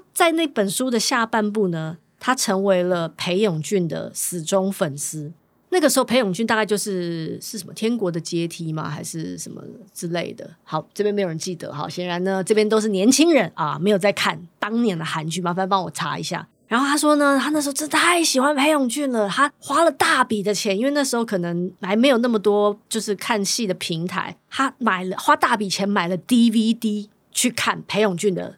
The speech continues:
那个电视剧《冬季恋歌》。Sorry，不是《天国的阶梯》，I'm so sorry。那，那个时候我没有跟上，因为这几部我都没看。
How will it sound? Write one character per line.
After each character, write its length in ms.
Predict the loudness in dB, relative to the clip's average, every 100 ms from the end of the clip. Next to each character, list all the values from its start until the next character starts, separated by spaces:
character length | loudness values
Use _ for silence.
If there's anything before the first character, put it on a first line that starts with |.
| -6
那 120 | -4
个 520 | -2 -4 -6 -8 -10 -14 _ -20 -20 -6
电 160 | 0 0
视 120 | -2
剧 200 | -4 -6 -2 0
《冬 200 | 4 4
季 200 | 6 6
恋 180 | 6
歌》。 120 | 6 4
Sorry， 300 | 4 4 4
不 100 | 2
是 80 | 2
《天 180 | 2 4
国 200 | 6 6
的 20 |
阶 160 | 6
梯》， 160 | 4 4
I'm 160 | 0 2
so 180 | 2
sorry。 380 | 4 4 4 4
那， 140 | 2 2
那 100 | 2
个 60 |
时 80 | 2
候 60 | 2
我 40 |
没 80 | 2
有 80 | 2
跟 180 | 0
上， 160 | 0 0
因 140 | 2
为 40 | 2
这 100 | 0
几 160 | -6 -2
部 140 | 0
我 60 | 0
都 120 | 0
没 140 | -2
看。 180 | -2 -4